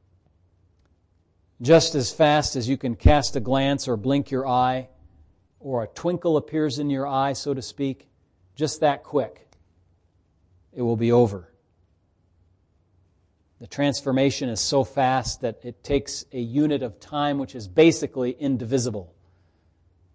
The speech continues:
It's a humongous miracle. Can you imagine God taking,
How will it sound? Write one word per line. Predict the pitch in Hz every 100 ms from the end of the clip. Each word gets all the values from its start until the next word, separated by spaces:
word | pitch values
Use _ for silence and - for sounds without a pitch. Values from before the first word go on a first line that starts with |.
| _ _ _ _ _ _ 131
It's | 120 -
a | 120
humongous | 104 - 147 139 151 165 156 123 110 - - _ _ _ _
miracle. | 127 131 117 - 92 90 _ _ _ _ _ _ _ _ _ -
Can | 143
you | 151
imagine | 147 147 131 143 110
God | 131 127 131 123
taking, | - 131 - 127 120